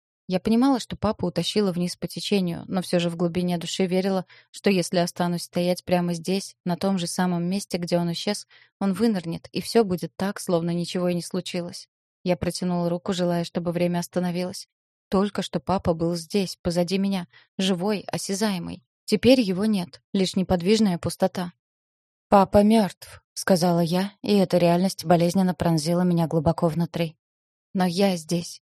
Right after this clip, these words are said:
Мама обхватила мое лицо руками, вынуждая посмотреть ей в глаза.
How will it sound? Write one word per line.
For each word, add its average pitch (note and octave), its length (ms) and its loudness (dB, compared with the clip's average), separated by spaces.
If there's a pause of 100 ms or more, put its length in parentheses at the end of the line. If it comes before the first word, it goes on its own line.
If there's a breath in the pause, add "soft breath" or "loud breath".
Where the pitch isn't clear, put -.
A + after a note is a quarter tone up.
(220)
Мама F3 220 2
обхватила F3+ 540 -2
мое F#3+ 180 0
лицо F3 280 -2
руками, F3+ 380 -2
вынуждая F3+ 400 0
посмотреть F3 540 -4
ей F3+ 100 0
в E3+ 60 -6
глаза. F3 380 -4